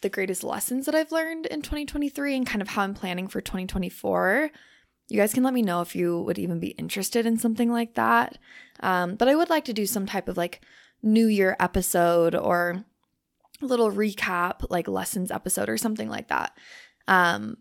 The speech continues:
but yeah, honestly, twenty twenty-three kicked my ass, but in a lot of good ways. Uh,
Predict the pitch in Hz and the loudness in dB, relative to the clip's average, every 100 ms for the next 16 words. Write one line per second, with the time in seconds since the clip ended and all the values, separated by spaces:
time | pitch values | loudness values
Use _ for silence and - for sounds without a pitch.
0 | - 196 185 104 - 220 - 233 - - | 0 2 2 0 0 0 0 -2 -12 -4
1 | 220 214 214 208 208 - _ - 226 226 | -2 0 0 0 -2 -10 _ -4 0 2
2 | 226 214 185 185 185 185 - - - 220 | 0 0 0 2 2 0 -4 -10 -8 -8
3 | - - 202 185 - 185 170 175 - - | -10 -8 -4 -4 -4 -2 0 -2 -2 -4
4 | - 208 226 226 233 - 247 254 302 415 | -6 -2 2 2 0 -2 -2 0 0 -2
5 | - 247 240 - - - - - - - | -2 -2 -2 -4 -6 -6 -10 -12 -20 -20
6 | - - 208 208 202 208 | -16 -2 0 2 2 0